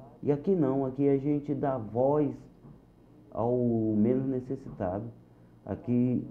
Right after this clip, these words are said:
esse contigo já é o nosso décimo programa.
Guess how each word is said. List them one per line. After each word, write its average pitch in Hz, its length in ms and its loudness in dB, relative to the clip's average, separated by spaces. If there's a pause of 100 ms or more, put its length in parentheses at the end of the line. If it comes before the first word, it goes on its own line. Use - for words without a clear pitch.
(140)
esse 123 480 -2 (460)
contigo 131 600 2
já 123 80 2
é 120 120 4
o 131 120 2
nosso 123 340 0
décimo 123 560 -2
programa. 120 520 -2